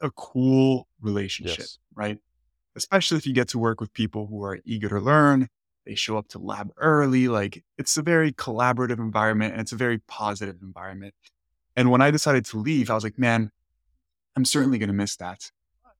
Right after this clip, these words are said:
Speaker 1: But thankfully, working with clients is a similar experience, um, especially if you have good clients. And we know the difference between a, a good and a bad client, right? Um,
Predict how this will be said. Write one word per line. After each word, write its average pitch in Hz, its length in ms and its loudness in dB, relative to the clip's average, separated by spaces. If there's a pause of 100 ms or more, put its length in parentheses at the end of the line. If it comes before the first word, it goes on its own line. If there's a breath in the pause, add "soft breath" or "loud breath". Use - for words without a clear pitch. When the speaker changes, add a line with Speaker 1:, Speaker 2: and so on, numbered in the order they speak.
(100)
Speaker 1:
But - 560 4 (500)
thankfully, 151 440 2
working 120 320 0
with 131 120 -2
clients 110 560 -2 (200)
is 151 360 2
a 160 60 -2
similar 131 540 -2
experience, - 880 -8 (540)
um, 107 480 0 (560)
especially 254 360 -4
if - 80 -10
you 185 80 -4
have 147 180 -2
good 113 140 -6
clients. - 380 -12
And 110 80 -6
we 117 80 -2
know 156 160 2
the 131 80 -4
difference 110 280 -4
between 101 280 -8 (100)
a, - 40 -14
a 110 40 -8
good 110 140 -2
and 104 80 -2
a 95 40 -2
bad 98 280 -8
client, - 320 -6
right? 107 260 -2 (480)
Um, 98 440 0